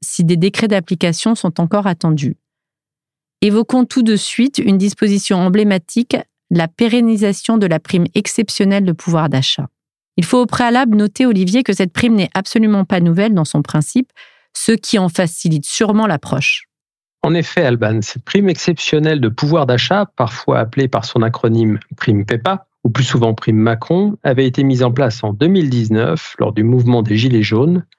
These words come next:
Speaker 2: afin de permettre aux employeurs de verser à leurs salariés une prime qui serait, sous certaines conditions, non imposable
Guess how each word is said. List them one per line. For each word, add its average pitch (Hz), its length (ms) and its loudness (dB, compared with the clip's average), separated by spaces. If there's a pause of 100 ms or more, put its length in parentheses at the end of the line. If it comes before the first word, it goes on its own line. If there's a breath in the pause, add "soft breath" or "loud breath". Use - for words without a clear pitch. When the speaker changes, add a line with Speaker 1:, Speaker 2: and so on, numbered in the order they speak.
(260)
Speaker 2:
afin 131 260 -2
de 120 100 2
permettre 120 440 0
aux 117 160 0
employeurs 120 680 0
de 98 120 -8
verser 127 520 0
à 98 60 2
leurs 104 220 -2
salariés 120 720 0 (240)
une 151 160 2
prime 151 320 0
qui - 180 -6
serait, 120 400 0
sous 113 180 -6
certaines 135 440 0
conditions, 113 600 0
non 170 280 2
imposable 131 800 0